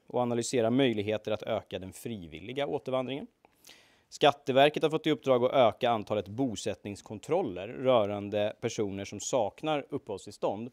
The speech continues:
men som är folkbokförda i Sverige. Och sida har fått i uppdrag att stärka och utveckla arbetet med migration i syfte att bidra till regeringens mål att fokusera biståndspolitiken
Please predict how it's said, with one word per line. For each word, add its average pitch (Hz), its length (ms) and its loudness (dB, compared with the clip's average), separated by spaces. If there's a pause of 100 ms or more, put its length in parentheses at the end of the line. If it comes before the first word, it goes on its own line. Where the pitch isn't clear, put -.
(260)
men 113 260 -6
som 110 160 -12
är 95 100 -12
folkbokförda 95 880 -4
i 82 120 -18
Sverige. - 480 -2 (2000)
Och 143 120 2
sida 147 760 4
har 127 400 0
fått - 280 -2
i 147 60 2
uppdrag 101 340 -2
att - 120 -10
stärka 151 600 4
och 143 240 -2
utveckla 123 500 -2
arbetet 98 460 -2
med 104 100 -8
migration 104 640 -6 (140)
i 117 160 -6
syfte 131 320 0
att 101 100 -2
bidra 117 540 0
till 113 200 -6
regeringens 95 560 -8
mål 87 340 -10
att - 280 -10
fokusera 160 720 2
biståndspolitiken 104 1080 -6